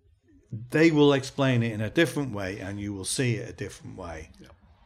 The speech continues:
Speaker 1: Uh, and I think that's, that's what you need. Uh, and w-, one of the best places to do them sort of think tanks is, uh, is sometimes after work when you're having a pint.
Speaker 2: Yeah.
Speaker 1: And, and you, you learn more about people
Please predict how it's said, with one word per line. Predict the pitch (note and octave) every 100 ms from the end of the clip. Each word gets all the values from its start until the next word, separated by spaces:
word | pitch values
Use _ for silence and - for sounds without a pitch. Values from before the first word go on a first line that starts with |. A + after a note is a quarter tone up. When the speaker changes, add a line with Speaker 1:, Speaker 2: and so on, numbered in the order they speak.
| -
Speaker 1:
Uh, | E2+
and | G2+ A2 A2+
I | G#2
think | A#2+ A2
that's, | A#2+ A#2+ - - -
that's | C3+ B2
what | C#3
you | A2+ A#2
need. | D3 C#3+ E2+ -
Uh, | - G2+ -
and | F#2+ G2 G2 F#2+ F#2+ _ _ - - _
w-, | B2 A2+ -
one | A#2 D3
of | D3+ B2
the |
best | A#2+ C#3+ C3 -
places | C3 B2 B2 G2 - _ - -
to | - A#2+
do | B2+ D3 G3+
them | E3+ A#2+
sort | - G2 F2+
of | -
think | F2 F2
tanks | E2+ F2 A2
is, | F#2+
uh, | B2 B2
is | A2+
sometimes | C#3+ B2+ A#2+ A#2 A#2+
after | A#2 -
work | G#2+ A2+ A2+
when | G#2+ A2
you're | G#2 A#2
having | A2 A2
a |
pint. | G#2 C3 C#3+ B2 - - -
Speaker 2:
Yeah. | B2 A#2 - -
Speaker 1:
And, | G2+ G#2
and | A2+ G#2 G#2
you, | G2+ G2+ A#2
you | G2 G#2
learn | G#2+ A2+ G#2+
more | G#2+ B2+ B2
about | G#2 G2 -
people | G2+ G2 F#2 F#2 F2+